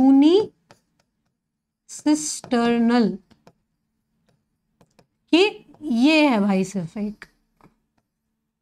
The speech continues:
वन सिस्टर्न है, वेसिकल, not very networked, है ना, बहुत, not ज़्यादा very, अ, फैला हुआ नेटवर्क, इंटरकनेक्टेड स्ट्रक्चर, बहुत इलैबोरेट नहीं बन रहा, थोड़ा सा स्ट्रक्चर बनता है। Golgi में आपको ज़्यादातर ऐसा मिलेगा,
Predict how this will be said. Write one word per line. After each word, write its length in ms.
वन 260
सिस्टर्न 540
है, 120
वेसिकल, 480
not 300
very 320
networked, 580
है 80
ना, 200
बहुत, 220
not 240
ज़्यादा 200
very, 340
अ, 180
फैला 320
हुआ 240
नेटवर्क, 360
इंटरकनेक्टेड 640
स्ट्रक्चर, 320
बहुत 200
इलैबोरेट 480
नहीं 120
बन 200
रहा, 140
थोड़ा 200
सा 140
स्ट्रक्चर 340
बनता 280
है। 60
Golgi 340
में 100
आपको 200
ज़्यादातर 420
ऐसा 260
मिलेगा, 500